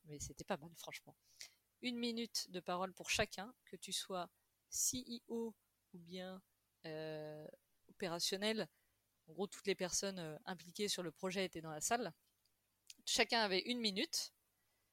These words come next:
Puis, après ce tour de table, vu qu'on avait écouté les avis de tout le monde, il y avait encore une minute pour, de tour de table de chacun.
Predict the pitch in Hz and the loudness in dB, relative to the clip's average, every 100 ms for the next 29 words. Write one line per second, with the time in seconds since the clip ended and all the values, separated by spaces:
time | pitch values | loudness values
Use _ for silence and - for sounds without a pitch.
0 | _ _ - - 240 247 - 196 196 202 | _ _ -4 2 2 2 0 0 4 2
1 | - 208 196 185 214 202 185 - 175 190 | 2 2 2 6 6 6 -2 -4 -12 -6
2 | 196 175 175 170 - 214 190 180 180 180 | -4 0 2 0 0 0 2 2 -2 -4
3 | - 185 196 185 160 - - 269 262 269 | -8 -6 -2 0 0 -2 0 0 4 6
4 | 226 - 247 262 240 226 214 294 - 185 | 6 2 0 0 2 2 2 -2 -2 -4
5 | - 175 175 170 196 180 175 196 175 175 | -6 -6 -6 -4 -4 -2 0 0 0 2
6 | - 185 - 214 | 2 2 -2 -6